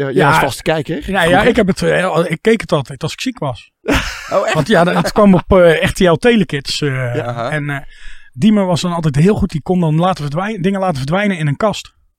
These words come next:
Speaker 1: Ja,
Speaker 2: Dat weet ik
Speaker 1: ja,
Speaker 2: nog.
Speaker 1: klopt.
Speaker 2: Legde
Speaker 3: Oké.
Speaker 2: hij er iets in, deed hij naar de deur open, was het weg.
Speaker 1: Tijd
Speaker 2: Oh,
Speaker 1: om te
Speaker 2: echt.
Speaker 1: toveren.
Speaker 2: Ja,
Speaker 1: Ja,
Speaker 2: knap
Speaker 1: als,
Speaker 2: was
Speaker 1: eh,
Speaker 2: het, hoor.
Speaker 1: tovenaarsleerling. Dus, eh, dat was eigenlijk een samenwerking van Telekids en, en de Efteling.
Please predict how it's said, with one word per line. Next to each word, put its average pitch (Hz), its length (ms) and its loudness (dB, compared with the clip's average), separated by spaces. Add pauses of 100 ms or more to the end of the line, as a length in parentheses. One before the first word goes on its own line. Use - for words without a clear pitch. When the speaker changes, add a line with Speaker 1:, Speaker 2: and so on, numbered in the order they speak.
(120)
Speaker 1:
Ja, 160 240 -2
Speaker 2:
Dat 185 140 -8
weet 170 160 2
ik 226 60 0
Speaker 1:
ja, 131 220 0
Speaker 2:
nog. 151 80 -6
Speaker 1:
klopt. 151 440 -10
Speaker 2:
Legde 180 240 0
Speaker 3:
Oké. 170 80 -2
Speaker 2:
hij 175 80 -2
er 160 60 -4
iets 165 160 -4
in, 233 220 -2 (220)
deed 165 200 0
hij 170 100 -10
naar 196 140 -4
de 170 60 -12
deur 208 180 0
open, 208 180 -4
was 190 100 -2
het - 80 -12
weg. 165 260 -14
Speaker 1:
Tijd 165 180 -2
Speaker 2:
Oh, 135 60 -2
Speaker 1:
om 117 60 -6
te - 80 -8
Speaker 2:
echt. - 100 -6
Speaker 1:
toveren. 117 420 -4 (160)
Speaker 2:
Ja, 220 280 0
Speaker 1:
Ja, - 160 -20
Speaker 2:
knap - 180 -2
Speaker 1:
als, 240 120 -4
Speaker 2:
was 156 120 0
Speaker 1:
eh, 123 60 -4
Speaker 2:
het, 135 80 -10
hoor. 113 140 -8 (180)
Speaker 1:
tovenaarsleerling. 101 880 -8
Dus, 98 220 -16
eh, 117 80 -10
dat 113 120 -10
was 123 100 -14
eigenlijk 131 300 -14
een - 60 -14
samenwerking 117 480 -10
van 104 120 -14
Telekids 120 520 -16
en, 98 160 -14
en 98 300 -16
de 95 120 -16
Efteling. 156 460 -14